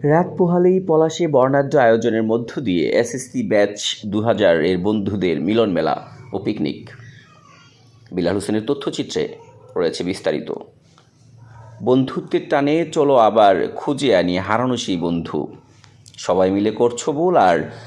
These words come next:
তোরা বলিস ঠিক। তোরা ছিলি, তোরা আছিস, জানি তোরাই থাকবে। এই স্লোগানকে ধারণ করে পলাশে এসএসসি দুই হাজার ব্যাচের বন্ধুদের মিলন মেলা ও পিকনিক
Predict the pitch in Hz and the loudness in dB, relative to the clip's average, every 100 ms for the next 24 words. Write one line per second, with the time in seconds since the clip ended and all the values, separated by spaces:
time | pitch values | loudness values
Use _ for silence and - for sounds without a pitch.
0 | - - - - - 165 123 95 87 78 | -20 -20 -20 -12 -2 2 2 2 0 -2
1 | - - - - 82 - - - - - | -4 -8 -8 -6 -6 -8 -14 -16 -20 -20
2 | - - - 110 101 - 135 143 160 185 | -20 -20 -6 0 0 0 0 2 2 0
3 | - - - - 127 123 131 - 180 180 | -8 -18 -10 0 4 4 2 -2 -6 -6
4 | - - - - - - 107 98 82 - | -10 -14 -20 -20 -6 0 2 2 -2 0
5 | 120 107 87 - 80 80 - - - - | 2 2 2 -2 -2 -2 -4 -6 -18 -20
6 | - - - - - - 113 113 143 139 | -20 -20 -20 -20 -10 -4 -4 0 2 2
7 | 147 147 143 - 123 139 135 92 - 113 | 0 0 -2 2 2 2 2 0 2 2
8 | 120 - 117 135 131 - 135 139 139 - | 2 0 0 -2 -6 -4 0 0 -4 -12
9 | - - 101 127 143 123 85 90 131 110 | -20 -8 -4 0 0 2 2 0 -2 -2
10 | 113 113 117 101 82 110 139 123 82 69 | -2 0 0 0 0 0 0 0 0 2
11 | 87 87 - - - - _ - 131 123 | 0 -2 -8 -20 -20 -20 _ -10 -8 -4
12 | 107 - | -4 -4